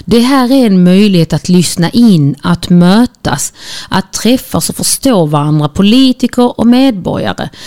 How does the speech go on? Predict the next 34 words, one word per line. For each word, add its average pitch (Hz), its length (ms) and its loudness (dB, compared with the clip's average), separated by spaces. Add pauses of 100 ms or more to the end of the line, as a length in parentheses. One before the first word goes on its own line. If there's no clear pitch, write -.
(260)
Och 214 80 0
det 247 60 2
handlar 254 300 2
också 277 460 -2
om 233 200 2
att 202 140 -2
få - 180 -6
insyn 208 600 2
i 190 380 0
det 185 220 0
som 180 280 0
människor 202 440 2
upplever 156 640 0
och 160 60 2
hur 196 200 4
de 160 140 0
formulerar 170 840 0
det. - 180 -6 (500)
Vi 208 100 0
har 247 220 2
ju 226 440 2
olika 226 280 2
typer 277 540 2
av 190 540 0 (720)
forum 185 460 2
för 156 440 -2
dialog. 160 760 -2 (440)
Eh, 156 600 0
till 214 200 0
exempel 175 520 -2
när 156 160 0
vi 160 100 0
har 156 140 0
samråd, 170 840 0